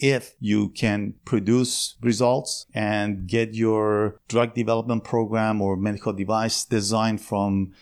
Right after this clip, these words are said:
beginning to phase one or phase two, but you cannot gain additional capital to move it quickly into the next stage and the next stage, the clock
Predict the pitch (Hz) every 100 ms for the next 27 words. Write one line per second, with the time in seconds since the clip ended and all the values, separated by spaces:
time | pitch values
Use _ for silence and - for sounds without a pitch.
0 | - 113 101 104 101 110 113 110 110 -
1 | - - 107 104 101 113 104 95 101 113
2 | 127 147 110 - 104 101 - - 127 135
3 | 143 113 104 101 - 110 104 107 110 110
4 | - 117 110 110 107 113 - 107 101 -
5 | 113 - - 120 120 - 131 127 113 107
6 | 107 104 - - 113 - 117 117 123 104
7 | - 113 101 104 101 - 110 95 101 98
8 | 113 123 127 - 127 120 117 101 98 104
9 | 120 - - - 120 117 - - 117 -
10 | - 107 101